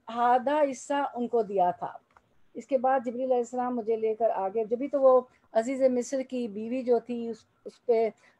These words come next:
उनको, अ, उनके, अ, उनके पीछे जो है उनको वरगलाया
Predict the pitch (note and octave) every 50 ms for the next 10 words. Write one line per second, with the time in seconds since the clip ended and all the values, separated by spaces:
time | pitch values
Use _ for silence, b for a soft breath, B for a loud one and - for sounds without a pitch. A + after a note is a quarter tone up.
0 | - - G#3 A3 A3+ A#3 A#3 - A#3 A3+ A3+ G#3+ G3 G3 - G3 G3+ F#3+ - -
1 | A3 A#3 A3+ B3 A#3 A3 - - F#3 G3+ G3 G3 G3 G3 F#3+ F#3+ F#3 - - F3
2 | G3+ - D#3+ - - _ - - G#3+ A3+ - A#3+ A#3 A3+ A#3+ A3+ - - A#3+ A3+
3 | G3+ A3 G#3+ G#3 G#3 G3+ G3+ G3+ G3+ G#3 G3 G#3 G3 F#3+ G3 F#3+ F#3+ G3+ G3 G3
4 | G3 G3+ G#3+ A3 A3 A3 G#3+ G#3+ G#3+